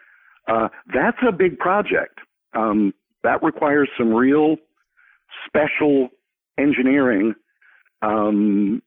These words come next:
and, you know, you can, you can get by with less,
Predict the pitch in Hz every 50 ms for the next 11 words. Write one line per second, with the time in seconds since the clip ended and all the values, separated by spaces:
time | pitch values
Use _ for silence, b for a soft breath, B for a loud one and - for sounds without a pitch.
0 | _ - 117 117 120 120 117 117 117 110 113 110 101 117 - _ _ _ _ _
1 | _ _ _ _ _ _ _ _ _ _ _ - - - _ - - _ 240 -
2 | - 277 202 147 196 269 294 262 247 311 302 - 285 269 240 247 254 - _ _
3 | - 254 294 277 - 135 127 113 104 - 139 170 214 - - - 185 196 202 202
4 | 202 - 180 170 - - 156 151 175 180 185